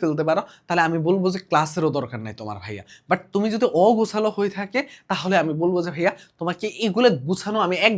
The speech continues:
ঘন্টার ক্লাসের মধ্যে সব, শুধু এগুলো নয়, এগুলো পাশাপাশি আরও কিছু less important টপিকও কিন্তু কভার করে দেওয়া হয়। মানে একটা চ্যাপ্টারে overall সব কিছু কমপ্লিট করে দেওয়া হয়েছে, but এগুলাকে বেশি প্রায়োরিটি দিয়ে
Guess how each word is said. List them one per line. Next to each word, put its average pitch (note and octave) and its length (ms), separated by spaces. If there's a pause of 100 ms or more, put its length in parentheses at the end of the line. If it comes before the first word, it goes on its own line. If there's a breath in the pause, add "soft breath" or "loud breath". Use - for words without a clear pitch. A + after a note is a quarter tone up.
ঘন্টার E3+ 320
ক্লাসের D3+ 300
মধ্যে D3+ 180 (100)
সব, G3 200 (120)
শুধু G3 140 (100)
এগুলো G3 280
নয়, A2 100 (220 loud breath)
এগুলো F#3 140 (160)
পাশাপাশি F#3 400 (300 loud breath)
আরও G3 200
কিছু G3+ 160 (120)
less E3+ 140 (100)
important E3+ 400
টপিকও D#3 340
কিন্তু C4+ 240
কভার C3 260
করে D3 200
দেওয়া F#2+ 200
হয়। G#2 120 (240 loud breath)
মানে F3+ 120 (140)
একটা G#3+ 220
চ্যাপ্টারে G#3+ 300 (180)
overall F#3+ 280 (100)
সব D3 180
কিছু G3 240
কমপ্লিট D3+ 360
করে F3+ 200
দেওয়া B2 200
হয়েছে, A#2+ 240 (260 loud breath)
but F#3 100 (160)
এগুলাকে F#3 400
বেশি D#3+ 160 (100)
প্রায়োরিটি C#3 420
দিয়ে F3 120